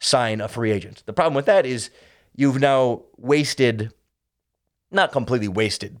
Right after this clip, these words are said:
but missed out on however long it took you to reach that decision of training camp practices that that new free agent and potential starter will not have had to practice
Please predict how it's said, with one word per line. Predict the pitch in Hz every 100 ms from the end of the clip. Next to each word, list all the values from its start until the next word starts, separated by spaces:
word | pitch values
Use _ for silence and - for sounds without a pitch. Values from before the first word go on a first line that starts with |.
| -
but | 104 _ _ _ -
missed | 143 156 -
out | 139 135
on | 123 107 101 98 - _ _ _ _
however | - 143 160 147
long | 139 131
it | -
took | - 143
you | 131
to | 110
reach | 107 151 -
that | 110
decision | 104 113 101 98
of | 107 95
training | - 127 110
camp | 104 107
practices | - 165 - 120 101 - _ _ -
that | 135 131
that | 131 123
new | 131 147 143
free | - 143 123
agent | 131 120 113
and | 120
potential | 120 131 123
starter | 110 165 170 123 98 - _ _ _
will | - 135
not | 143 165 -
have | 107 127
had | 95 120 95 87 - _ _ -
to | 135
practice | - 143 117 113 101 -